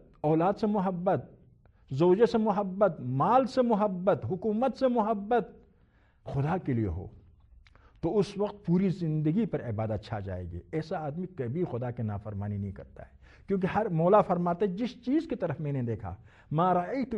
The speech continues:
شیئا الا ورأیت اللہ قبلہ ومعہ وبعدہ، جس چیز کی طرف میں نے نظر ڈالی، اس سے پہلے بھی خدا نظر آیا، اس کے ساتھ بھی خدا نظر آیا، اس کے بعد بھی خدا نظر آیا، یعنی ہمیشہ خدا مد نظر ہے۔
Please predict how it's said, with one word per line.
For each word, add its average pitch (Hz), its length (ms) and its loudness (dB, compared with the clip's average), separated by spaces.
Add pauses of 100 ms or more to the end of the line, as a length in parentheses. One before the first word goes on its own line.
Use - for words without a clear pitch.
شیئا 214 500 0
الا 208 240 2
ورأیت 185 520 0
اللہ 185 440 0 (100)
قبلہ 190 380 0
ومعہ 147 720 -2
وبعدہ، 127 480 -4
جس 156 340 -8
چیز 285 180 -2
کی 185 80 -4
طرف 139 200 -4
میں 135 140 -6
نے 131 80 -2
نظر 117 220 -2
ڈالی، 101 360 -6 (680)
اس 254 160 2
سے 247 140 4
پہلے 254 360 6
بھی 226 180 2
خدا 185 180 2
نظر 135 260 0
آیا، 87 280 -4 (120)
اس - 160 -6
کے 185 100 -2
ساتھ 170 360 -4
بھی 214 160 -2
خدا 190 180 0
نظر 170 280 -2
آیا، 135 220 0
اس - 140 -10
کے 120 120 -8
بعد 120 240 -4
بھی 117 180 -6
خدا 107 180 -6
نظر 90 260 -8
آیا، 73 200 -12 (360)
یعنی 190 680 6 (340)
ہمیشہ 202 340 0 (100)
خدا 214 200 0
مد 208 220 -4
نظر 208 360 -4
ہے۔ 87 180 -8